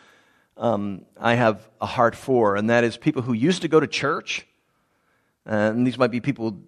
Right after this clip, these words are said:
you might be here today, and that might be your experience. This may be the first time you've been back in the, you know, ship for a while, so to speak, and,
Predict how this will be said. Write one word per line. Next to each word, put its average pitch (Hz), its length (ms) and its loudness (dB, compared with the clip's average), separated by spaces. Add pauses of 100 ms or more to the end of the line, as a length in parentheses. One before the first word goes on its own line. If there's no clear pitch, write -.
(120)
you 131 240 2
might 135 320 2
be 120 140 -2
here 120 180 0
today, 120 320 4
and 120 100 2
that 120 140 0
might 120 140 2
be 113 80 -4
your 127 160 2
experience. 110 480 -4
This - 140 -10
may 117 60 -4
be 113 80 0
the 104 80 -2
first - 260 -8
time 110 140 2
you've 110 140 -2
been 113 180 -2
back 117 320 0
in 107 160 0
the, 98 160 -2 (720)
you 104 60 -10
know, 98 100 -2
ship 127 320 -2
for 98 220 -4
a 90 60 -2
while, 87 460 0 (360)
so 104 160 -4
to 98 80 -4
speak, 107 360 -6
and, 107 180 -2